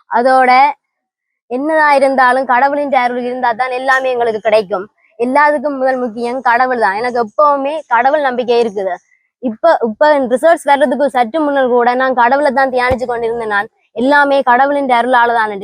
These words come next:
நிச்சயமா இப்படி வந்ததுக்கு எனக்கு கடவுள் தான் காரணம். அவருடைய உதவி எனக்கு கிடைச்சதுக்கு மிக்க நன்றி. அதோட என்னுடைய பாடசாலையில படிப்பித்த ஆசிரியர்களும் சரி, என்னுடைய டியூஷன்ல படிப்பித்தின ஆசிரியரும் சரி, எல்லாருமே என்னை தட்டி கொடுத்து தான் என்னை உயர்த்தி விட்டவினம்.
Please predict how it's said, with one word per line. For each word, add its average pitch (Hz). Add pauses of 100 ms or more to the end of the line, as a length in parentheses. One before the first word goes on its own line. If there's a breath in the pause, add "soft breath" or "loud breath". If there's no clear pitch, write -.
நிச்சயமா 262
இப்படி 226
வந்ததுக்கு 240
எனக்கு 233
கடவுள் 247
தான் 240 (220)
காரணம். 226
அவருடைய 233
உதவி 240
எனக்கு 226
கிடைச்சதுக்கு 233
மிக்க 233
நன்றி. 247 (540)
அதோட 254
என்னுடைய 262 (160)
பாடசாலையில 277
படிப்பித்த 240
ஆசிரியர்களும் 254
சரி, 202 (400 soft breath)
என்னுடைய 262 (440)
டியூஷன்ல 311
படிப்பித்தின 262
ஆசிரியரும் 254
சரி, 226
எல்லாருமே 277
என்னை 254
தட்டி 233
கொடுத்து 254
தான் 247
என்னை 240
உயர்த்தி 262
விட்டவினம். 208